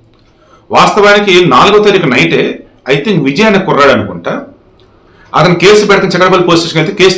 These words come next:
తీసుకోవాలి. ఎప్పుడైతే భాస్కర్ కేసు పెట్టాడో అప్పుడు ఇంకా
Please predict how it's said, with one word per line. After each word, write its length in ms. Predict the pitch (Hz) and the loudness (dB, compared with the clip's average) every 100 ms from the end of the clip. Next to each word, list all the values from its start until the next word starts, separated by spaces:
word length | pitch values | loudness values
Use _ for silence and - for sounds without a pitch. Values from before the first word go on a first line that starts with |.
| 165 | 0
తీసుకోవాలి. 380 | 165 - - - - _ - _ _ _ _ _ _ _ 135 | -2 -2 -8 -12 -20 _ -20 _ _ _ _ _ _ _ -2
ఎప్పుడైతే 280 | 165 220 226 - | 0 2 0 0
భాస్కర్ 280 | 180 214 - | -2 -2 0
కేసు 140 | 180 170 165 | -2 0 0
పెట్టాడో 340 | 165 165 139 147 - - 143 | 2 2 0 -2 -6 -4 -2
అప్పుడు 260 | - 208 160 160 165 - - 139 | 0 0 2 0 -2 -8 -6 -2
ఇంకా 120 | 139 | 0